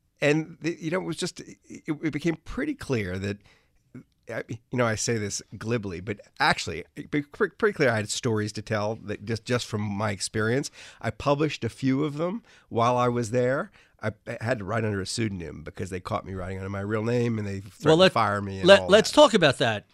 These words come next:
Speaker 2: You, under your actual name, while working at Salomon Brothers, you published a column in the Wall Street Journal,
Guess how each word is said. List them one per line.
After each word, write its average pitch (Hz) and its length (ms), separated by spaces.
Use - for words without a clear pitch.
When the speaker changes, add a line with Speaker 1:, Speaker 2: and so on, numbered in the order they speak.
Speaker 2:
You, 175 420
under 220 240
your 233 260
actual 180 400
name, 127 600
while 127 420
working 160 460
at 190 100
Salomon 113 440
Brothers, 110 400
you 113 100
published 160 540
a 131 120
column 143 400
in 131 60
the 120 60
Wall 135 240
Street 190 340
Journal, 120 500